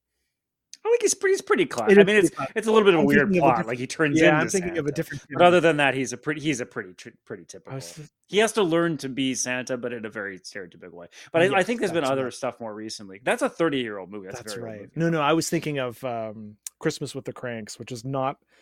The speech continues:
Speaker 2: quite a Santa Claus
Speaker 1: Ah.
Speaker 2: movie, but that was the first mo-, which is,
Speaker 1: Okay.
Speaker 2: uh, I don't know, probably ten, ten or fifteen years old.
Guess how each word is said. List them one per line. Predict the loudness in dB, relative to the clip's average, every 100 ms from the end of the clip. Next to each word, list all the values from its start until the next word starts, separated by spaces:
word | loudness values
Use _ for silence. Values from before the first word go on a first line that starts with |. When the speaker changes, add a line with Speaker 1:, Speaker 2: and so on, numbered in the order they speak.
| _ -10
Speaker 2:
quite | 0 2 2
a | -4
Santa | -2 0 -2
Claus | 0 0 0
Speaker 1:
Ah. | -4
Speaker 2:
movie, | -6 -6
but | -8 -2
that | 0 2
was | 0
the | -2
first | -6 -8
mo-, | -6 -6
which | -6 -6
is, | -6
Speaker 1:
Okay. | -6 -6
Speaker 2:
uh, |
I | -10
don't | -10
know, | -14 -14
probably | -10 -10 -10
ten, | -10 -10 -12 _
ten | -12 -10
or | -10
fifteen | -14 -14 -12
years | -12 -8
old. | -8 -8